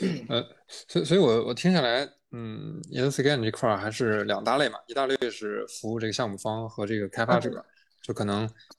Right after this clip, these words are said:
Speaker 1: 因为你们可以，
Speaker 2: 嗯。
Speaker 1: 呃，调取这个链上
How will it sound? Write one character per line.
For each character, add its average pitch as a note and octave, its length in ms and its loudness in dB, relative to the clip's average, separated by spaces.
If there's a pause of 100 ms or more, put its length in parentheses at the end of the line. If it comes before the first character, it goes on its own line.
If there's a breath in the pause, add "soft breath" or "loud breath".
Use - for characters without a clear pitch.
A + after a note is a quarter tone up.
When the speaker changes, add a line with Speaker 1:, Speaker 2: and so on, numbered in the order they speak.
(160)
Speaker 1:
因 A2 100 2
为 A2 120 2
你 G#2 100 0
们 G2 160 -2
可 A2+ 160 0
以， G2+ 400 4 (220)
Speaker 2:
嗯。 G#2+ 120 -10
Speaker 1:
呃， G#2 320 -10 (640 soft breath)
调 A#2 180 4
取 - 160 -2
这 G#2 160 4
个 G2+ 460 0 (320)
链 B2+ 180 2
上 A#2 320 0